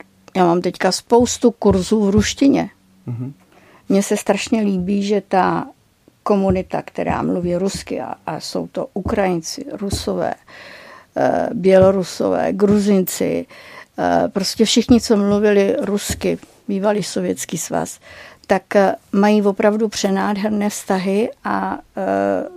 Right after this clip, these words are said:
Speaker 1: oni drží hodně jakoby pohromadě. Tam ten rozdíl vůbec není, respektují se jednotlivé ty kultury. A já bych hrozně ráda, kdyby to Češi pochopili, že ta pokora, respekt a slušnost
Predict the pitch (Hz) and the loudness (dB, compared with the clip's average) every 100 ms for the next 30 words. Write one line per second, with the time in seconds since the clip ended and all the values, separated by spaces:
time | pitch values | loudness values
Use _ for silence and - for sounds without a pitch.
0 | 233 196 202 202 190 202 196 190 196 202 | -6 -2 -2 -2 -2 -2 -2 -2 -2 -4
1 | 202 202 190 - 214 - 202 - 302 262 | -2 -4 -4 -6 -8 -6 -6 0 0 0
2 | 196 190 185 185 _ - 202 190 190 196 | -2 -6 -4 -6 _ -6 -4 -2 -4 -4
3 | 196 208 202 196 208 - 196 185 190 208 | -4 -4 -4 -6 -8 -6 -4 -4 -4 -4
4 | 196 - - - - 214 190 - - 196 | -6 -6 -6 -8 -6 -6 -6 -4 -2 -2
5 | 196 202 196 190 196 190 190 196 - 208 | -2 -4 -6 -6 -4 -4 -6 -10 -6 -8
6 | - 196 202 - - - 208 208 208 208 | -4 -6 -6 -10 -20 -8 -2 0 0 0
7 | 196 190 202 196 180 202 196 190 190 202 | -4 -4 -4 -2 0 -2 -2 -4 -6 -8
8 | - 196 - 185 - 208 196 - 277 - | -6 -4 -2 0 0 -2 -4 -4 -6 -4
9 | 190 202 - - - - 196 185 - - | -6 -6 -14 -18 -20 -10 -6 -4 -6 -8
10 | - - _ _ - 180 - 254 254 254 | -10 -14 _ _ -8 -8 -4 -2 0 -2
11 | 269 _ _ - 185 175 - - 202 196 | -4 _ _ -10 -6 -6 -6 -6 -6 -6
12 | - - _ _ - - 175 160 - 175 | -12 -20 _ _ -8 -6 -6 -6 -6 -6
13 | 185 - | -6 -10